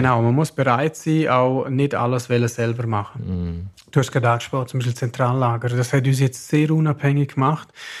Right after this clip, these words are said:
Speaker 1: da wir jetzt auch einfach eine dreimonatige Liefersicherheit haben für all die Produkte, die wir grundsätzlich im Haus drin haben.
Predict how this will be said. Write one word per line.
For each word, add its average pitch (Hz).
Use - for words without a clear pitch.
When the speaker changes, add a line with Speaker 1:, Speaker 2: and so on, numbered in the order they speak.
Speaker 1:
da 143
wir 131
jetzt 123
auch 123
einfach 123
eine 131
dreimonatige 127
Liefersicherheit 123
haben 117
für 120
all 117
die 120
Produkte, 117
die 113
wir 110
grundsätzlich 110
im 110
Haus 135
drin 131
haben. 117